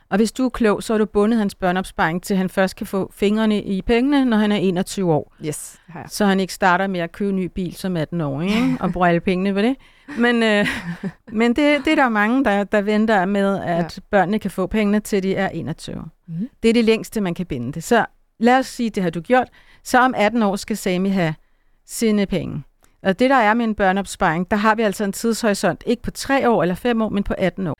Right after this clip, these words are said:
Speaker 1: Så hvis man starter ud nu med høj risiko, jamen, så har man også muligheden for, at den børneopsparing virkelig kan vokse sig tyk og fed. Og det, der er med børneopsparing, er, alt afkast,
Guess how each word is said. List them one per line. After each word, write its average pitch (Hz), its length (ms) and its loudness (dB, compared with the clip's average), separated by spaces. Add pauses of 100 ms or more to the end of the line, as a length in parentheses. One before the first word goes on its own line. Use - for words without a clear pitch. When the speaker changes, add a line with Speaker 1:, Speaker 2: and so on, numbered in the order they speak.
Speaker 1:
Så - 160 -2
hvis 214 140 0
man 220 120 2
starter 233 400 2
ud 277 240 -4
nu 233 200 0
med 233 120 0
høj 208 280 -2
risiko, 202 520 -4 (380)
jamen, 202 140 2
så 220 120 0
har 214 120 4
man 202 140 0
også 175 240 0
muligheden 269 460 2
for, 196 160 0
at 175 160 0
den 208 180 0
børneopsparing 190 760 0
virkelig 208 300 0
kan 180 160 -4
vokse 170 320 -2
sig 165 220 -4 (540)
tyk 269 220 4
og 254 80 2
fed. 160 220 -2 (520)
Og 196 160 0
det, 262 100 4
der 262 60 6
er 226 220 4
med 185 480 0
børneopsparing, 190 800 0
er, 190 160 0
alt 233 260 2
afkast, 190 640 -4